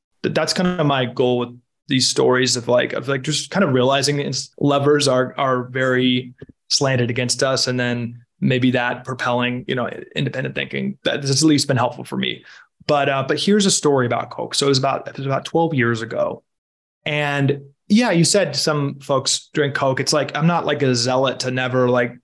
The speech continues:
you know, do, have sugar or have alcohol. I mean, I, I think,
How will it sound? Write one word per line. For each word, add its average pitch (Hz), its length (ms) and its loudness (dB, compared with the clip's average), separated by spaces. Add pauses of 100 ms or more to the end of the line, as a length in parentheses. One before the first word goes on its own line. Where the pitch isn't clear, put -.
(100)
you 139 100 -2
know, 123 140 0
do, 120 340 -2 (160)
have 131 240 -4
sugar 135 300 0
or 120 420 2 (640)
have - 180 -4
alcohol. 127 360 0
I 127 60 2
mean, 131 240 -2 (680)
I, 165 140 2
I 170 160 2
think, 202 260 4